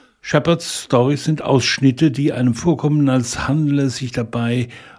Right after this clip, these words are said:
um einen Trailer für den großen amerikanischen Roman. Im Original heißt die Sammlung seiner Erzählung Great Dream of Heaven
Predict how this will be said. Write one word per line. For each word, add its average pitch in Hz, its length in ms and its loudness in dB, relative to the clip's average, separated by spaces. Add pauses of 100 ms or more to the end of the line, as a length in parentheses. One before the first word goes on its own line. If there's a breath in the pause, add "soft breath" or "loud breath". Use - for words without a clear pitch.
(140 loud breath)
um 107 420 2 (140 loud breath)
einen 104 280 -4
Trailer 123 480 0
für - 100 -10
den 92 140 -4
großen 104 540 -4
amerikanischen 90 760 -8
Roman. - 580 -14 (580)
Im 123 160 2
Original 147 640 2 (760 loud breath)
heißt 131 260 0
die 139 180 4
Sammlung 143 460 0
seiner 143 260 2
Erzählung 135 720 -2 (280 loud breath)
Great 120 400 2
Dream 127 240 2
of - 220 -6
Heaven 110 400 -6